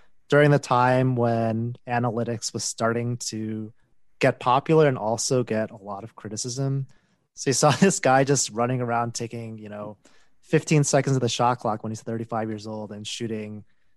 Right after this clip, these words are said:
long twos. And I was just like, "This is never gonna work." And he was terrible. I mean, he was never healthy. He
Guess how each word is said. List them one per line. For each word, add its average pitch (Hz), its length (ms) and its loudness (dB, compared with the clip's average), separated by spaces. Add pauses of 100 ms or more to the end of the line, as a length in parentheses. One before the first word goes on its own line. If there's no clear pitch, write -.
(160)
long 117 360 0
twos. 123 380 0
And 104 80 -10
I 107 60 -8
was 110 100 -10
just - 120 -10
like, 101 220 -8
"This 143 220 -2
is 117 180 -4
never 113 420 -12
gonna 104 180 -20
work." 120 380 -20
And 98 100 -20
he 113 80 -20
was 113 440 -20
terrible. 101 420 -16
I 104 80 -20
mean, 104 160 -20
he 110 80 -20
was 110 180 -20 (100)
never 127 380 -20
healthy. 123 540 -20
He 107 180 -20